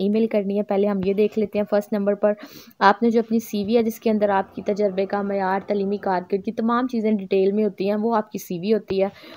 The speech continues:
वो आपने, इनका ईमेल एड्रेस यहाँ पर मौजूद है, एच आर एट द रेट पी ई जेड डी एम सी डॉट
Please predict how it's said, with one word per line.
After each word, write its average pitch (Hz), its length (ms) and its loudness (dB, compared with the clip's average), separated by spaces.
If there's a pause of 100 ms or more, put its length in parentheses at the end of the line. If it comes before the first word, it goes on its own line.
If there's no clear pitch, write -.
(140)
वो 220 80 6
आपने, 226 340 4
इनका 220 340 0
ईमेल 202 260 0
एड्रेस 208 400 0
यहाँ 202 160 0
पर 202 140 0
मौजूद 190 460 -2
है, 214 240 0
एच 220 380 0
आर 185 400 2
एट 185 240 0
द 202 60 4
रेट 196 420 2 (380)
पी 233 260 2
ई 226 220 4
जेड 190 420 2
डी 202 520 -6
एम 202 240 2
सी 202 380 -4
डॉट 180 360 2